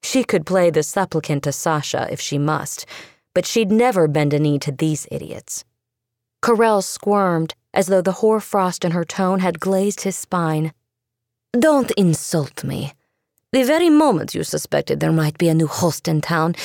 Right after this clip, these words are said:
you tripped over yourselves to build constructs to hunt it.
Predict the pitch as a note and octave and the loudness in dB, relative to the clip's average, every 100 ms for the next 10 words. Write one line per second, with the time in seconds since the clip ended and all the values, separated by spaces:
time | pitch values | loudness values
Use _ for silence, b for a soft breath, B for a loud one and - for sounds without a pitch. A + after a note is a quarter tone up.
0 | B - A3 C#4+ - C4+ A#3+ - - A#3+ | B -2 2 2 2 -2 -2 -2 2 4
1 | F#3+ D#3 D3+ - E3 D#3+ D3 E3 D3 E3 | 4 2 0 0 -2 -2 -2 -6 0 0
2 | D3+ - F#3 E3+ C3+ - - - - C#3 | 0 -2 0 2 0 -4 -8 -8 -8 -8
3 | - E3 D#3 - - | -4 -4 -4 -8 -12